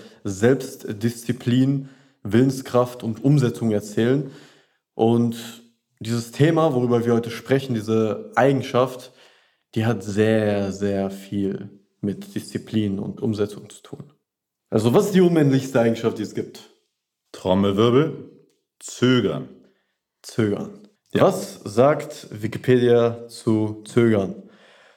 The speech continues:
Speaker 1: Zögern heißt, mit einer Handlung oder Entscheidung unschlüssig warten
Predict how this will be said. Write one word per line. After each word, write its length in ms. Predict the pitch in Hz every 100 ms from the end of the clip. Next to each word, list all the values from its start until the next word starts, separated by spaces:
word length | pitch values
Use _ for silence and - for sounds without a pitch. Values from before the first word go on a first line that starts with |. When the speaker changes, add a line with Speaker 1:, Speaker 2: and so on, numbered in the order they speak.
| _
Speaker 1:
Zögern 340 | - 156 147
heißt, 560 | 127 127 104 - - -
mit 280 | 120 131 117
einer 320 | 123 120 110
Handlung 380 | 135 123 135 127
oder 280 | 123 120
Entscheidung 540 | 113 110 120 123 127 123
unschlüssig 1300 | - 151 185 185 - - 123 123 127 - 117 - 95
warten 720 | 113 127 135 131 123 143 175